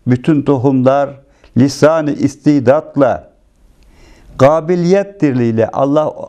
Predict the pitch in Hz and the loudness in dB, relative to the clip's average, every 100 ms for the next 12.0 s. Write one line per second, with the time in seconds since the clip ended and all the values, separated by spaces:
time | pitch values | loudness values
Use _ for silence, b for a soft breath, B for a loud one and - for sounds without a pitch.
0 | - 139 139 147 165 - 143 143 156 156 | -2 0 2 0 -2 -2 0 0 0 -2
1 | 139 135 120 151 180 185 b b b - | -2 -2 -2 -2 -2 -6 b b b -2
2 | 123 131 120 139 151 180 180 - - _ | 0 2 0 0 2 0 -2 -14 -20 _
3 | _ - 120 151 139 127 117 139 175 - | _ -2 2 4 4 2 2 2 -2 -8
4 | _ _ b b b b b b b b | _ _ b b b b b b b b
5 | - - 165 185 185 220 208 175 156 - | -8 0 2 2 0 0 2 0 -2 -2
6 | 151 131 127 151 147 _ _ _ _ _ | -2 0 0 -2 -6 _ _ _ _ _
7 | _ b b b b - 160 160 160 165 | _ b b b b 0 0 2 2 2
8 | 165 - 202 190 156 143 - 127 127 117 | 0 -2 0 2 0 -2 -4 -4 0 0
9 | 123 156 170 _ _ _ _ - - b | 0 -2 -10 _ _ _ _ -20 -20 b
10 | b b b 135 170 165 - 151 135 131 | b b b 2 2 0 -2 0 2 0
11 | 139 143 165 139 113 110 107 123 143 147 | 0 0 0 -2 -2 -4 -2 0 0 -4